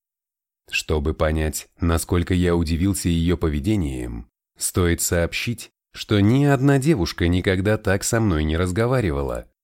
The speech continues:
даже Милли. А ведь мне казалось, что Милли единственная в школе, на кого не действует моё сексуальное обаяние настоящего американца.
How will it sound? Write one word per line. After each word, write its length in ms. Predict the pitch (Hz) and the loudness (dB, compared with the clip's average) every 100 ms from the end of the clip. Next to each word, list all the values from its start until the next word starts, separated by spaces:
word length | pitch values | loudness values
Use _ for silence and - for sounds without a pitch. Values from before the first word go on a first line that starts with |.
| _ _ _ | _ _ _
даже 440 | 78 78 76 80 | -2 0 0 0
Милли. 520 | 98 139 92 64 57 - _ _ _ _ _ | 0 0 0 -4 -10 -12 _ _ _ _ _
А 160 | 92 80 | 0 2
ведь 220 | 76 - | 0 -2
мне 280 | 82 82 82 | -2 0 0
казалось, 680 | 87 78 92 104 101 - - _ | 0 0 0 0 -2 -4 -10 _
что 280 | - - 90 | -16 -2 2
Милли 420 | 90 95 95 101 | 4 4 4 2
единственная 880 | 104 110 131 151 151 - 90 92 92 | 0 0 0 2 0 0 -2 0 0
в 60 | 92 | -2
школе, 520 | - 131 120 113 104 - _ _ | -2 -2 0 0 -4 -10 _ _
на 220 | 90 92 | 2 2
кого 280 | 95 98 113 | 2 2 4
не 180 | 127 143 | 4 4
действует 580 | 156 90 - 87 85 | 2 2 0 0 0
моё 280 | 104 113 107 | 0 0 0
сексуальное 800 | - 113 - 123 110 107 101 101 | 0 -4 -2 -2 0 2 2 0
обаяние 720 | - 104 92 87 90 92 92 | 0 0 2 0 0 0 0
настоящего 880 | 92 90 - 87 92 90 - 87 87 | 0 0 0 -2 0 -2 -2 0 2
американца. 880 | 82 85 78 - 98 101 - 95 | 2 0 -2 -4 -4 -2 0 -2